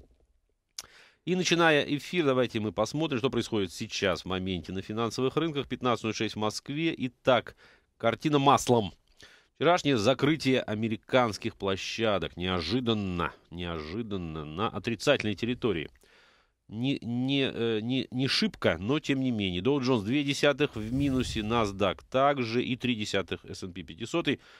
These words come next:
хотя стоял практически уже на пробое исторических максимумов. Да, ждали, ждали, не дождались. Ну да ладно. Так, далее смотрим на Азию. Она разнонаправлена.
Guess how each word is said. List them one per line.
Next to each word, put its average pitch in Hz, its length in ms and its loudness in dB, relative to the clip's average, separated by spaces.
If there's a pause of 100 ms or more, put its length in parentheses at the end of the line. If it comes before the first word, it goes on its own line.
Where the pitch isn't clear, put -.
(140)
хотя 127 240 -2
стоял 135 380 2
практически - 500 -6
уже 98 220 -2
на 98 100 0
пробое 98 460 0
исторических 90 580 -4
максимумов. 82 600 -10
Да, 78 180 -12
ждали, 90 480 -2
ждали, 92 400 -6
не 113 140 -4
дождались. 127 580 -2
Ну 139 120 -6
да 120 100 2
ладно. 80 320 -6 (1080)
Так, 120 360 6
далее 147 320 6
смотрим 131 560 2
на 139 200 4
Азию. 143 380 6
Она 170 160 4
разнонаправлена. 120 1000 4